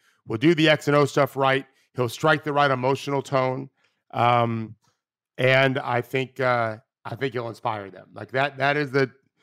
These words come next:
in a sense, kind of the holy grail, you know, inspire them to believe that they can knock off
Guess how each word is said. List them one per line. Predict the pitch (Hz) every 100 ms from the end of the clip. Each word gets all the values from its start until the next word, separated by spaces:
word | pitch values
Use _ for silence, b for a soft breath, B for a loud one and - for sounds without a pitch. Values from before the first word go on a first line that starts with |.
| _ _ _
in | 131
a | 117
sense, | 147 139
kind | - 135
of |
the | 120
holy | 123 123
grail, | 117 110 95 92 _
you | 110
know, | 113
inspire | 107 - 127 127 123
them | 120 113 107 - _ _ _ -
to | 123
believe | 117 127 135 135
that | 117
they | 120 120
can | 117
knock | 120 117 -
off | 117 110 110